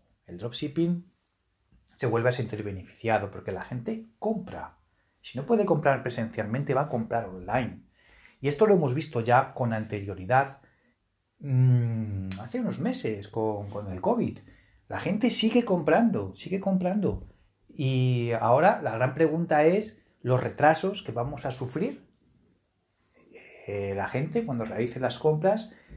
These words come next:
debidos, eh, a la entrega de mercancía. Porque las carreteras, muchas de ellas están cortadas. Eso por un lado. Y luego, por otro lado, también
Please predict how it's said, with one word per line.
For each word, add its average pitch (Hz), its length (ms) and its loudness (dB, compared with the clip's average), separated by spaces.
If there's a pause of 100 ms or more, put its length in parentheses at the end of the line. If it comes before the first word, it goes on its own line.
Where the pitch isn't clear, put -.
(100)
debidos, 135 640 2 (160)
eh, 104 420 -6
a 104 80 -2
la 98 80 0
entrega 113 340 -2
de 170 100 0
mercancía. 98 800 -6 (480)
Porque 101 840 -2 (280)
las 104 100 -2
carreteras, 117 560 2
muchas 147 320 0
de 123 140 0
ellas 160 260 -2
están 113 360 -4
cortadas. - 760 2 (1200)
Eso 247 120 0
por 226 100 10
un 151 100 8
lado. 135 420 10
Y 143 60 -8
luego, 180 440 0 (100)
por 147 160 2
otro 208 140 0
lado, 220 440 6 (360)
también 170 580 0